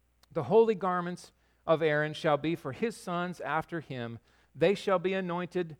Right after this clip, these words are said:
in them and ordained in them. The son who succeeds him as priest, who comes into the tent of meeting to minister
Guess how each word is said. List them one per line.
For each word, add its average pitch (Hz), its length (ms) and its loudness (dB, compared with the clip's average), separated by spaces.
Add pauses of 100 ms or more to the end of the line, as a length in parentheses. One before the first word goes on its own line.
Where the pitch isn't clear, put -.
(380)
in 214 280 -2
them 131 360 -2
and 160 220 -4
ordained 147 720 0
in 175 260 -6
them. 107 420 -8 (100)
The 131 100 -8
son 220 360 -4
who 190 200 -6
succeeds 202 600 -10
him 190 340 -4
as 165 260 -4
priest, 147 580 -6 (220)
who 151 120 -4
comes 170 400 -4
into 214 300 -4
the 190 100 0
tent 180 280 -6
of 165 140 -4
meeting 147 340 -6
to 151 120 -10
minister 165 640 -4